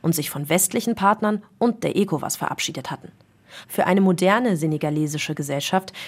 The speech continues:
stehe Faye, der mit zwei First Ladies in den Präsidentenpalast einziehen wird, aber nicht, so Heppe.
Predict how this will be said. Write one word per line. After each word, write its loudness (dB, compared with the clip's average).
stehe 2
Faye, 0
der 2
mit 0
zwei 4
First -2
Ladies 2
in -6
den -8
Präsidentenpalast 0
einziehen 0
wird, 0
aber 2
nicht, -4
so -10
Heppe. -10